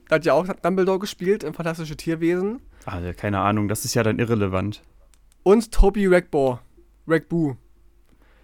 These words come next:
Speaker 1: Also es gibt, es gab vier, ähm, Schauspieler für Albus Dumbledore und davon sind zwei jetzt gestorben.
Speaker 2: Ja, dann, äh, hier, wie, wie, wie hieß der dritte?
Speaker 1: Jude Law.
Speaker 2: Jude Law, dann zieh dich mal warm an. Das,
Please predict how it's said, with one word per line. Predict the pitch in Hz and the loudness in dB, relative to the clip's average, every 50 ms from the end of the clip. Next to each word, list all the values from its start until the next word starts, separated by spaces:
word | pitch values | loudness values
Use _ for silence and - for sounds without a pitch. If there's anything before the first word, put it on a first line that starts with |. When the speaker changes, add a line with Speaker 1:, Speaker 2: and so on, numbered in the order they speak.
| _ | _
Speaker 1:
Also | - 160 165 170 | -2 -2 0 0
es | 170 | -2
gibt, | 202 185 - | -4 -6 -6
es | - 180 - | -8 -6 2
gab | 190 190 185 185 | 2 2 2 2
vier, | - - 196 220 233 226 226 220 214 - 170 | -2 -4 0 2 2 2 4 2 2 2 2
ähm, | 175 175 180 | 0 0 0
Schauspieler | - 196 196 220 - - 202 196 185 | 0 -2 -2 -2 -4 -2 -2 -2 -2
für | - 180 175 - _ - - | -2 -4 -6 -6 _ -12 0
Albus | - 165 170 170 180 - | 2 2 2 2 -2 -2
Dumbledore | - 180 202 202 208 190 190 190 190 190 180 | 0 -2 0 0 0 2 2 4 4 4 2
und | - 156 165 160 160 160 156 | 2 0 0 0 0 -2 -2
davon | 160 156 170 170 170 | -4 -4 -6 -6 -6
sind | 170 156 | -6 -6
zwei | - 156 156 | -4 -2 -2
jetzt | 156 156 - | -2 -2 -4
gestorben. | - 156 - - 123 110 113 107 110 110 123 - - _ - - _ - - - | -8 -16 -12 -8 -8 -8 -8 -8 -12 -16 -16 -20 -20 _ -20 -20 _ -20 -8 0
Speaker 2:
Ja, | 151 151 120 110 131 | 2 4 6 6 6
dann, | - 120 123 139 160 185 190 - | 6 6 6 6 6 2 0 0
äh, | - 135 139 143 139 139 | 2 4 4 6 6 6
hier, | 143 151 139 127 120 107 | 4 4 4 4 4 2
wie, | 110 127 107 123 139 | 0 -2 -2 -2 -4
wie, | 165 180 175 - | -6 -6 -6 -8
wie | - 135 151 180 | -4 0 2 4
hieß | 202 220 - | 4 4 2
der | 202 | 0
dritte? | 180 175 196 202 214 220 233 - - - - - _ - _ _ _ _ - _ _ - _ _ | 0 0 0 2 2 0 0 -2 -10 -20 -20 -20 _ -20 _ _ _ _ -20 _ _ -20 _ _
Speaker 1:
Jude | - - 180 208 214 190 175 | -6 -2 0 0 0 0 0
Law. | 165 170 185 170 131 117 120 - 170 - - | 0 0 2 0 -2 -4 -8 -12 -18 -20 -10
Speaker 2:
Jude | - - 175 175 160 - | 0 4 4 4 4 6
Law, | 151 143 151 170 190 | 6 8 8 8 8
dann | 180 160 151 | 6 4 2
zieh | - 175 | 0 -2
dich | 160 170 - | -2 0 0
mal | 165 147 139 | 0 0 2
warm | 131 135 147 170 185 | 4 4 2 2 2
an. | - - 180 120 101 | -2 -2 -2 0 -2
Das, | 107 - - - - - - - - - | -2 -4 -6 -10 -10 -12 -12 -16 -18 -20